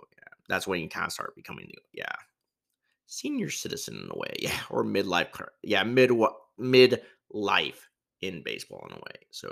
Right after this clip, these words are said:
yeah. All right. Another thing, uh, he did say, Cora did say that, uh, Aurora is pro-, will probably be your starting second baseman. Like, primary starting second baseman. All right. I don't hate that at all. I really don't hate that at all. Yeah.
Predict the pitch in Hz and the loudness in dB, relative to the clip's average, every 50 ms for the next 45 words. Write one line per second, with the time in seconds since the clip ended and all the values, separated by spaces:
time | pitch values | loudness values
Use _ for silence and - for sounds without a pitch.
0 | 50 - - - - - _ _ _ _ _ _ _ - 123 123 113 101 85 - | -14 -14 -18 -20 -20 -20 _ _ _ _ _ _ _ 2 6 8 8 8 6 2
1 | - - _ _ _ _ _ _ _ _ _ _ _ _ _ _ - 131 135 139 | -4 -14 _ _ _ _ _ _ _ _ _ _ _ _ _ _ -2 4 8 10
2 | 139 151 151 151 170 151 151 151 143 131 127 120 123 135 131 131 135 131 127 - | 10 10 10 10 10 10 10 10 10 10 10 8 8 6 10 12 12 12 12 10
3 | - - 131 - - - - 143 135 135 127 117 127 135 135 135 - 131 127 127 | 6 6 6 6 4 2 6 8 8 10 10 10 8 8 8 6 8 8 8 8
4 | 110 120 117 117 113 110 110 110 110 107 104 104 104 101 - - - - - - | 8 8 8 8 8 8 6 6 4 4 4 4 2 0 -2 -10 -20 -20 -20 -8
5 | - - 120 127 123 131 139 139 143 143 139 139 131 131 - - 135 131 120 - | 0 4 4 6 10 10 12 12 12 12 12 12 10 8 10 10 10 10 10 6
6 | - - - - - 151 135 - - - - - 117 127 131 139 139 131 135 - | 2 -10 -6 2 6 6 6 6 4 -6 -14 -12 -4 2 6 8 8 8 8 8
7 | 135 127 120 117 113 101 104 104 104 98 98 90 - - 98 87 82 - - 87 | 6 8 8 8 4 2 2 0 0 0 -2 -2 -2 -2 -4 -4 -4 -6 -8 -10
8 | 76 82 - 64 62 50 - - 58 53 50 _ _ _ _ _ _ _ _ _ | -10 -12 -12 -12 -12 -12 -12 -14 -18 -20 -20 _ _ _ _ _ _ _ _ _
9 | _ _ - - - - - - - - 120 120 123 120 117 110 107 101 95 87 | _ _ -6 -4 -4 -4 -6 -10 -14 -4 2 6 8 8 8 8 6 2 0 0
10 | 82 80 76 - - - 85 69 58 - - - - - - 73 76 - - - | 0 0 -2 -4 -8 -8 -6 -8 -8 -10 -12 -14 -16 -16 -16 -16 -16 -16 -16 -16
11 | - - - 135 120 110 87 78 151 220 240 269 147 117 104 120 110 98 - - | -16 -12 -10 -8 -6 -4 2 4 4 6 8 6 6 6 4 4 2 2 2 0
12 | 90 85 73 60 57 57 62 57 - - - - 104 123 123 113 104 98 90 92 | -2 0 0 0 -2 -4 -4 -6 -8 -10 -6 -2 2 2 4 4 2 0 0 -4
13 | 85 90 - 82 85 - - 92 90 92 95 90 80 - - - _ _ _ _ | -6 -8 -6 -6 -6 -4 -4 -4 -2 -2 -4 -4 -6 -10 -12 -14 _ _ _ _
14 | _ _ _ _ - - | _ _ _ _ -20 -20